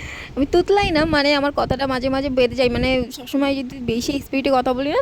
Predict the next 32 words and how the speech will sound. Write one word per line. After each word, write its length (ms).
তো 80
ইয়ে 200
হয়ে 320
যায়, 240
থতমত 420
খেয়ে 280
যাই 160
আমি। 200
তো 120
দেখো 380
ওই 160
দেখো 140
আয়নায় 340
গিয়ে 220
আমি 120
আবার 160
সাজাগুজো 440
করছিলাম, 460
তার 240
মধ্যে 260
আমার 160
বরমশাই 640
এসে 180
ক্যামেরার 380
সামনে 240
এসে 140
জামা 240
প্যান্ট 220
খোঁজা 240
লাগছে। 360
আহ, 640
তো 80